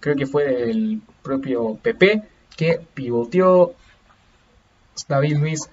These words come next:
para marcar el empate, y ya había entrado Pierre-Emerick Aubameyang, quien, tras asistencia de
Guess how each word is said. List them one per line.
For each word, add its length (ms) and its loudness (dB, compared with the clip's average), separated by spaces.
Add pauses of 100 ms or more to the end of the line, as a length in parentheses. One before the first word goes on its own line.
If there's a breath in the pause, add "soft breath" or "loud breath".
(120)
para 160 -2
marcar 260 0
el 100 2
empate, 500 4
y 140 2
ya 140 4
había 220 2
entrado 520 -2 (100)
Pierre-Emerick 560 0
Aubameyang, 680 -2 (520)
quien, 320 -4 (240)
tras 200 -4
asistencia 560 0
de 260 -2